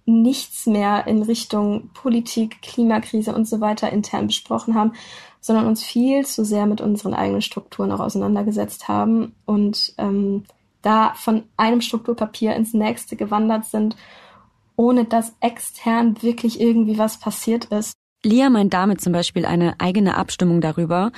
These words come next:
Speaker 2: ob ihre bundesweite Telefonkonferenz einen neuen Namen bekommt. Von der Delegierten-Telefonkonferenz zum Fridays for Future Call. Warum Lia Gobelet dann irgendwann ausgetreten ist, erklärt sie uns noch später.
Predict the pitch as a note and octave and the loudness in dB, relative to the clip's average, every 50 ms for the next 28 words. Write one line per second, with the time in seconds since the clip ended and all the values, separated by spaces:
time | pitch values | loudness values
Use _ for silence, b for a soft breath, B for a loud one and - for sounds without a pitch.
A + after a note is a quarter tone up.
0 | B B B B B B - A3+ A3+ A3 G3+ G3+ F#3+ F#3 A3 C4 C#4 C4+ - - | B B B B B B -2 0 2 2 2 2 2 4 6 6 4 4 2 0
1 | G#3+ G#3 G#3+ G3 - F3+ F3+ F3 - - G3 G3+ - G3+ F#3 D#3+ - - F3+ F3+ | 0 0 -2 -4 -2 -2 -2 -2 0 0 0 0 2 0 -2 -2 0 0 2 2
2 | F3+ - - - - F3 F3 F3 F3 F3 F3 F3 E3 E3 F3 F#3+ F3+ E3 D#3+ - | 2 0 0 0 2 4 4 4 4 4 4 4 2 2 2 2 2 0 0 -4
3 | - - D3+ D#3 D#3 - - B B B B B B B B - - F3+ F3 F3+ | -4 -2 -2 -2 -2 -6 -8 B B B B B B B B -2 0 2 4 4
4 | F3+ F3 D#3 - E3 D#3+ D#3 D#3 - - F3+ F3 E3+ D#3+ D#3 F3 G#3 A3 B3+ C4+ | 4 2 2 2 0 2 0 0 -2 -2 0 0 0 0 2 0 0 4 4 2
5 | B3+ - B3 B3+ B3 - C4 B3 B3 B3+ B3 A#3+ - - G#3+ G#3+ G#3 G#3+ G#3+ G#3+ | 4 4 2 0 2 2 0 2 2 2 0 0 0 0 0 2 2 2 2 0
6 | - - - - - - F#3 F3+ F3+ E3+ - - - - - E3+ E3+ E3+ F3+ F3 | -2 -8 -14 -10 -4 0 0 2 2 0 -2 -6 -14 -6 -2 0 2 2 0 -2
7 | - - F3 D#3 - - E3+ D#3+ - - D#3+ D#3+ - - D3 D3+ D3+ C#3+ - - | -2 -4 -6 -6 -2 -4 -4 -2 -2 -4 -4 -4 -4 -4 -2 -2 -2 -4 -6 -12
8 | _ _ _ B B B B B B B B B B B B _ G3+ F3+ G#3+ C4+ | _ _ _ B B B B B B B B B B B B _ 0 2 4 6
9 | D#4 D4 C#4+ B3+ G#3+ F#3+ F3 F#3 E3+ F3+ E3+ F3+ F3+ F#3 F#3 - E3+ E3+ E3 E3 | 6 6 6 4 4 2 0 0 0 2 2 2 2 2 2 2 2 2 2 2
10 | - - E3+ E3+ E3+ E3 - - - - - - G3+ - - G3 F#3+ F#3 F#3 F3+ | 0 0 2 2 2 0 0 0 -2 -2 -2 -4 -6 -4 -2 -2 -2 0 0 0
11 | F3 F3+ F3 - - - G#3 - - F#3 F3 - - F3 E3 D#3+ - - F#3 F3 | 0 0 -2 -4 -6 -6 -6 -4 -4 -4 -4 -2 -4 -4 -4 -2 -2 -2 -2 -4
12 | - - - E3+ D#3+ D#3 - D#3 D3+ D3 | -4 -4 -2 -2 -2 -2 -2 -2 -4 -4